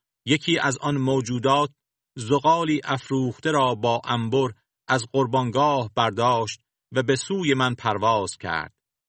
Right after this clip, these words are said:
او لب‌های مرا با آن زغال گداخته لمس کرد و گفت:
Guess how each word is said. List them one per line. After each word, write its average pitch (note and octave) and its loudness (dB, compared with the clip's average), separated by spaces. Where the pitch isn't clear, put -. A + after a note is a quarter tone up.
او D3+ 4
لب‌های E3 2
مرا D3 2
با C3+ 4
آن E3 2
زغال D3+ 2
گداخته B2+ 2
لمس C3+ 0
کرد A#2 0
و A2 0
گفت: A#2+ -2